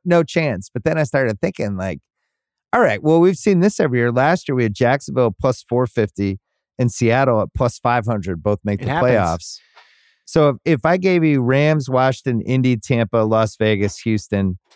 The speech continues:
Speaker 1: Arizona.
Speaker 2: I have one more team you didn't mention.
Speaker 1: Who?
Speaker 2: Chicago.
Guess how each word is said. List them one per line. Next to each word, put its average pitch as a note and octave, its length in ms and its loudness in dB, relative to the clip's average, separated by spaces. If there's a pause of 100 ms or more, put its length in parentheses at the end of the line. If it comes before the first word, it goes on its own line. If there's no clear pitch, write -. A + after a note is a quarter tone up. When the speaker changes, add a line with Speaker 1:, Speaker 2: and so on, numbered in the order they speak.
(440)
Speaker 1:
Arizona. G#2 760 0 (1600)
Speaker 2:
I F3 80 -2
have A3 120 -2
one G3+ 120 0
more G3 140 0
team G#3+ 180 -2
you G3 80 2
didn't F#3+ 140 0
mention. G3 420 -2 (380)
Speaker 1:
Who? G2+ 320 2 (260)
Speaker 2:
Chicago. - 800 -2